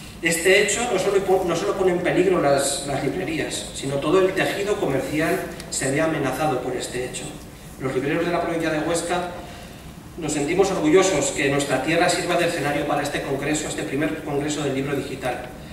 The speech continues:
Y damos las gracias porque nos hayáis dejado formar parte de él. Gracias.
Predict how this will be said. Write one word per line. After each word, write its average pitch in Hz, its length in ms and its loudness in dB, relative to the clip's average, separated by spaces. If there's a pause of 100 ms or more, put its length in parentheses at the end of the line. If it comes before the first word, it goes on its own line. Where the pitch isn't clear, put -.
(480)
Y 151 140 -6
damos - 260 0
las - 180 2
gracias - 340 0
porque - 300 -4
nos 127 180 -4
hayáis 139 240 -2
dejado 139 340 -4
formar 143 320 -4
parte 123 260 -4
de 123 100 -6
él. 113 160 -8 (340)
Gracias. - 320 -12